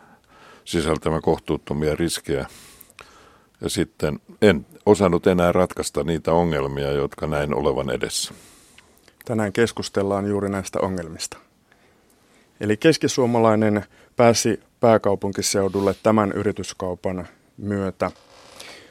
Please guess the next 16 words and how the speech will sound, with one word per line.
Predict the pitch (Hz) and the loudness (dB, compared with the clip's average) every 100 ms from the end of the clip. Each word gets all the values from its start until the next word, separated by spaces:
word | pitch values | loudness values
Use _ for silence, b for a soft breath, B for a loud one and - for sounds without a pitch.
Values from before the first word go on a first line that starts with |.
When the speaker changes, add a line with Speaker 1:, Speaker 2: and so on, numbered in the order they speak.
| - | 0
Speaker 2:
Ö, | 123 123 | 2 4
kun | 180 | 4
tätä | 175 170 | 4 6
ohjelmaa | 143 202 175 131 | 8 8 6 4
tallennetaan, | - 180 160 117 - 107 | 8 8 8 6 4 4
on | 101 | 4
perjantai | 95 180 170 123 - 123 | 4 6 8 6 6 8
ja | 123 | 8
olemme | 135 151 | 8 8
juuri | 196 160 - | 6 6 4
kuulleet, | 139 117 101 92 | 4 4 4 2
että | 107 - 113 101 B B - | -2 2 2 2 B B 2
lehdistöä | 139 147 123 - 107 95 | 6 6 4 2 0 2
koskeva | 104 - 110 110 120 | 2 2 2 6 6
lakko | 120 - 98 | 6 4 4
vältettiin. | 107 95 80 - - 85 87 | 6 6 0 -6 -10 -12 -12